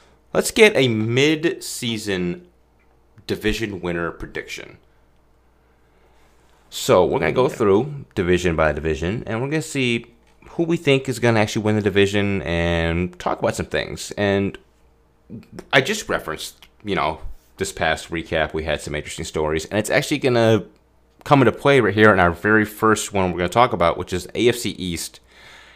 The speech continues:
Speaker 1: And, well, this one is pretty much self-explanatory. It's gonna come down to the Buffalo Bills or the Patriots, but the Patriots are on a three-game win streak, and the Bills did just lose to the Jaguars, so it kinda begs the question,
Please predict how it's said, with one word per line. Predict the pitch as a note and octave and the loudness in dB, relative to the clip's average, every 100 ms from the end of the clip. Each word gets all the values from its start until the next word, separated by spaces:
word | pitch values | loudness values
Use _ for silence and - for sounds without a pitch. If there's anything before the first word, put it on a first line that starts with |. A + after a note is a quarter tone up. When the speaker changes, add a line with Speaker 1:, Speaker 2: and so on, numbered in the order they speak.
| _ - | _ 0
Speaker 1:
And, | F#2+ F#2 F2+ F2+ F2 - - _ _ _ _ _ _ - | 2 4 4 2 -2 -16 -20 _ _ _ _ _ _ -2
well, | A2 G#2 E2+ - | 6 6 6 2
this | A2+ - | 2 6
one | G2+ | 4
is | F2+ | 4
pretty | - F2+ | 2 2
much | E2+ | 2
self-explanatory. | F2 D#2 - - D#2 C#2+ D2+ C#2+ C#2+ - _ - | 2 0 -2 -2 0 0 0 0 -2 -6 _ 0
It's | A2+ - | 0 4
gonna | A#2 | 4
come | A2+ F#2+ | 4 4
down | F2 | 4
to | E2+ | 4
the | D#2 | 2
Buffalo | E2 F2+ E2 | 0 2 -2
Bills | D#2+ D#2 D#2+ - | 0 -2 -2 -4
or | F2+ E2 | 0 0
the | D2 | 0
Patriots, | - D2 - D#2 D2 - - - - F2+ _ | -2 -2 0 -2 -2 -8 -16 -20 -18 -18 _
but | F3 D#3 A#2 - _ | 4 6 6 0 _
the | - | -10
Patriots | - A#2+ A#2+ G#2+ | 0 0 2 0
are | - | 4
on | F#2+ E2+ | 4 2
a | |
three-game | F2 - G#2 F#2+ F2 | -2 0 2 2 2
win | E2+ | 0
streak, | - F#2 - | 0 -2 0
and | F2+ | -2
the | D#2+ | 0
Bills | E2+ E2+ | 0 -2
did | - E2 | -2 -4
just | E2 - | -4 -6
lose | D#2 D#2 | -6 -6
to | D2+ | -8
the | |
Jaguars, | D#2+ E2+ D#2+ D2+ D#2 D2+ - | -4 -2 -2 0 0 0 -4
so | - F2 E2 - - - - | 0 2 0 -4 -20 -20 -10
it | F#2 | -8
kinda | - - B2 | 0 0 0
begs | G#2+ A2+ - | 2 2 2
the | G#2 | -6
question, | - F#2 - D2 D2 | 2 2 2 -6 -6